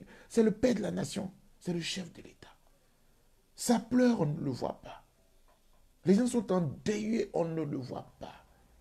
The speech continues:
Or, vous savez, la responsabilité de l'État, c'est que l'État assure la sécurité des personnes et des biens, dans le sens plein du terme. C'est-à-dire que si, quelque part,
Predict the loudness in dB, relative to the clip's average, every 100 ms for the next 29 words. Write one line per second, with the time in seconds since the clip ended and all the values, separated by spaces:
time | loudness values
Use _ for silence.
0 | _ _ _ _ _ _ 8 12 12 12
1 | 6 8 8 8 4 0 -2 -2 2 2
2 | 2 2 0 0 0 0 0 -2 -2 -10
3 | -20 -20 -20 0 6 6 4 4 4 6
4 | 2 2 0 0 0 0 -4 -14 -20 0
5 | 4 4 4 0 2 2 2 0 0 -2
6 | -2 -4 -2 -2 -2 -2 -4 -6 -8 -20
7 | 2 4 6 4 2 0 -2 -4 -2 4
8 | 4 2 0 0 0 -8 -20 _ _ _
9 | _ 6 6 6 4 0 0 0 0 -2
10 | -14 _ 0 2 2 0 0 -2